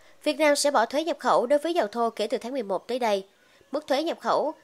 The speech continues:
năm phần trăm đánh vào mặt hàng này sẽ được bãi bỏ. Reuters dẫn nguồn tin vào ngày mười tám tháng chín, một nguồn tin từ chính phủ Việt Nam đưa ra một ngày trước đó.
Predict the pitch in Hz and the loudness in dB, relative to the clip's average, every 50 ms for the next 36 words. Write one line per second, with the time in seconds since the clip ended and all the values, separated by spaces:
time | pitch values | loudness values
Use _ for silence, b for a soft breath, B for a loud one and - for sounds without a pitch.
0 | b b - 302 311 302 - 254 226 214 - 247 240 233 233 214 208 226 294 339 | b b -4 -4 -2 0 -2 -2 -2 -2 -2 -4 -2 -2 -4 -6 -6 -6 -6 -10
1 | 269 214 - 208 196 185 190 190 185 185 175 - - 240 220 202 - - 175 190 | -10 -10 -12 -10 -10 -4 -2 0 0 0 -2 -2 -6 -6 -8 -8 -6 -6 -4 -2
2 | 202 180 156 180 220 - _ _ b b b b b b b b b b - 311 | 0 0 0 -2 -2 -6 _ _ b b b b b b b b b b 0 0
3 | 302 302 - 302 277 262 220 202 294 311 277 233 - - 240 226 220 214 202 202 | 0 2 2 2 2 0 -2 -4 -4 -4 -4 -4 -2 -2 -2 -2 -2 -6 -6 -6
4 | 196 196 190 - 208 196 208 269 302 302 294 - 262 240 254 311 349 b b b | -6 -6 -6 -6 -6 -6 -6 -6 -8 -10 -6 -2 -4 -2 -2 -4 -10 b b b
5 | b b b - 262 254 254 269 262 254 - 294 269 254 - 262 202 202 - 285 | b b b -4 -4 -2 -2 -2 -4 0 0 0 0 0 -2 -6 -6 -6 -8 -10
6 | 320 - - 202 220 240 240 - - 214 208 208 202 202 214 208 - 214 202 185 | -10 -6 -6 -6 -4 -4 -6 -6 -6 -4 -4 -4 -4 -4 -6 -6 -4 -4 -4 -6
7 | - - 190 180 175 - - 277 - 202 190 196 247 302 | -6 -6 -8 -8 -6 -6 -8 -6 -2 0 2 2 2 0